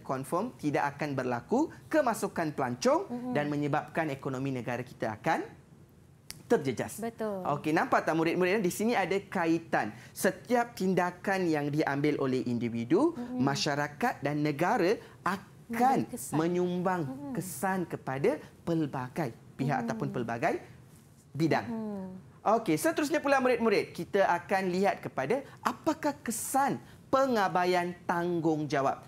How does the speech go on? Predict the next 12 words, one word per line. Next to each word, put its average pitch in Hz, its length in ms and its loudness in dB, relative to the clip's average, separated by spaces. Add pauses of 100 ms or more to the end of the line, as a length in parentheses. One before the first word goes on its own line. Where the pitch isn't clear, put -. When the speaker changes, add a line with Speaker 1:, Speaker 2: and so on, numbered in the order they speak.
(140)
Speaker 1:
Tadi 131 480 0
kita 170 320 0
lihat 156 260 2
kepada 131 460 -2 (160)
kesan 175 480 -2 (1040)
pengabaian 180 720 4
hak. 208 240 2
Speaker 2:
Betul. - 320 -18
Speaker 1:
Sekarang 165 340 2
pula 240 240 2
kita 202 300 -2
akan 185 100 -2